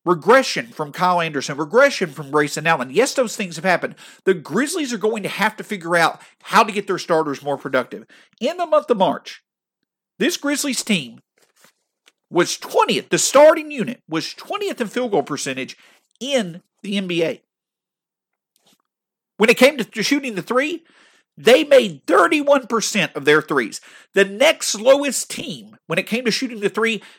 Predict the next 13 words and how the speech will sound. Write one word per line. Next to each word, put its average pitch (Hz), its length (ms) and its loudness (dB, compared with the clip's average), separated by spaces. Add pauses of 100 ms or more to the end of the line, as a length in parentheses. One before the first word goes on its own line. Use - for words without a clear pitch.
(100)
made 175 260 0
thirty-three 254 560 0
percent 156 320 -6
of 151 80 -6
their 165 160 2
threes, 143 320 -4
and 131 100 -10
we 185 140 -4
made 170 320 -4
thirty 190 260 2
point 165 320 -10
nine 131 200 -2
percent. 117 420 -12